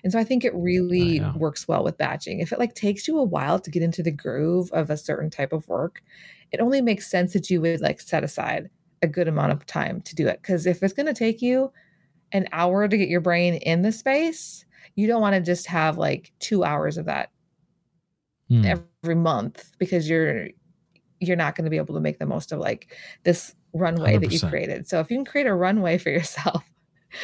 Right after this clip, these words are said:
Speaker 1: to get into that space, it, it's really helpful.
Speaker 2: Right. Yeah. Try to do that. So that's a good point.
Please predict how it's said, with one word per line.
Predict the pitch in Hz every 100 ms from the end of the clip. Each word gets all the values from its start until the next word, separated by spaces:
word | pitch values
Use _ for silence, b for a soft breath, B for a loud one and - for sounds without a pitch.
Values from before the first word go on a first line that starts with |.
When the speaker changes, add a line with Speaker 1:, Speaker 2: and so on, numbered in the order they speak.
| 349 269
Speaker 1:
to | 208
get | 180 185
into | 202
that | 175 151 -
space, | - - 165 -
it, | - -
it's | 165 -
really | -
helpful. | 160 - - - - _ _ _ _ _ _ _ _ _ _ _ -
Speaker 2:
Right. | 110 92 - - -
Yeah. | 113 92
Try | 80 143
to | 127
do | 107 98
that. | 87
So | -
that's | 190 196
a |
good | 175 143 110
point. | - 120 101 -